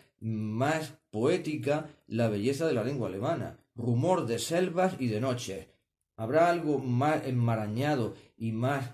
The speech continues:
confuso que una selva? Confuso, laberíntico. ¿Y habrá algo más misterioso que una noche, una noche profunda?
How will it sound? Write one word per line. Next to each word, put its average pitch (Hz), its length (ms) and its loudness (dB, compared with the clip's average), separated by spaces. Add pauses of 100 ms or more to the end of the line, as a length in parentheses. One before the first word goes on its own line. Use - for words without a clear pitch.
(200)
confuso 113 680 -2
que 117 100 0
una 147 160 2
selva? 165 500 -2 (1000)
Confuso, 117 760 -4 (380)
laberíntico. 117 1000 -2 (1000)
¿Y 113 100 2
habrá 131 240 8
algo 165 200 4
más 143 260 0
misterioso 139 640 2
que 113 60 -2
una 135 160 0
noche, 147 340 -2
una 131 180 -4
noche 139 280 -2
profunda? 117 580 -4